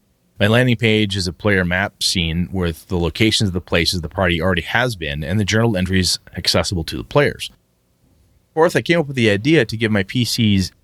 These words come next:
dreams to introduce and reinforce lore. It is work, but writing is enjoyable for me, especially when it, the words flow. I'm writing them from the character's childhood and adolescence so I can include lore from their birthplace to provide some memories.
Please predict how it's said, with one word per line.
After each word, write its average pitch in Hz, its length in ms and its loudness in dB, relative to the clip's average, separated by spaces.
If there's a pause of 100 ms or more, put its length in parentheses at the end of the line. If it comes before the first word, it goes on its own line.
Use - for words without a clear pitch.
dreams 120 560 4
to 101 120 4
introduce 98 500 4
and 90 80 -2
reinforce 85 460 -2
lore. 110 320 2 (760)
It 139 120 4
is 165 160 2
work, 104 320 2
but 110 140 2
writing 110 400 0
is 95 200 -2
enjoyable 92 380 2
for - 140 -10
me, 60 220 -4
especially 117 420 0
when 87 140 0
it, - 120 -8
the 87 140 -6
words 80 240 -4
flow. 120 340 0 (600)
I'm 113 220 4
writing 131 320 2
them 107 200 4
from 101 140 -8
the 90 80 -2
character's 120 380 0
childhood 110 400 2
and 92 40 -4
adolescence 90 760 0
so 101 180 2
I 92 100 4
can 87 240 -4
include 98 480 0
lore 92 220 2
from 104 160 -2
their 101 80 4
birthplace 95 600 -2
to 104 100 -8
provide 85 340 -2
some 87 140 0
memories. - 420 0